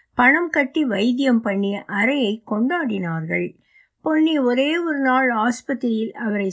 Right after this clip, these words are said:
சந்திக்கும்படி ஆயிற்று. "பசுத்தோல் போர்த்திய புலி, எல்லாம் வேஷம்" என்று அவளுக்கு தெள்ளத் தெளிவாக புரிந்தது. அவள் சொன்னால் யார் நம்புவார்கள்?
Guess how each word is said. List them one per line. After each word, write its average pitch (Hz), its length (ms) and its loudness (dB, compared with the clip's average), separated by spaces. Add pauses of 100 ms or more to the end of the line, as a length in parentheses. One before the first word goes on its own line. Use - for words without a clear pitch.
சந்திக்கும்படி 226 800 -4 (280)
ஆயிற்று. 190 720 -4 (340)
"பசுத்தோல் 302 640 0
போர்த்திய 302 400 -2 (120)
புலி, 285 420 -4
எல்லாம் 208 520 -2
வேஷம்" 247 520 -2 (320)
என்று 294 340 2
அவளுக்கு 302 460 0
தெள்ளத் 285 380 0
தெளிவாக 311 520 0
புரிந்தது. 262 680 0 (260)
அவள் 226 340 0
சொன்னால் 226 580 0
யார் 220 380 2
நம்புவார்கள்? 226 760 -2